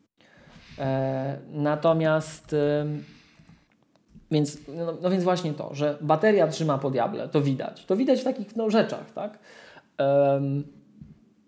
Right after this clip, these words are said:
nie grzeje się. Grafika chodzi bardzo, bardzo, bardzo szybko. E, w porównaniu do MacBooka Pro dwa osiemnaście, trzynaście cali, dość,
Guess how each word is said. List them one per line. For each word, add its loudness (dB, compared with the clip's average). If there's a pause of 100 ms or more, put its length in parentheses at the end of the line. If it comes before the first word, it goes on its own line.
(1160)
nie 6
grzeje 0
się. -10
Grafika 4
chodzi 0
bardzo, 0
bardzo, 0
bardzo -2
szybko. -8 (880)
E, -8
w -20
porównaniu 4
do 2
MacBooka 0
Pro 2 (200)
dwa 4
osiemnaście, 0
trzynaście -2
cali, 0
dość, 0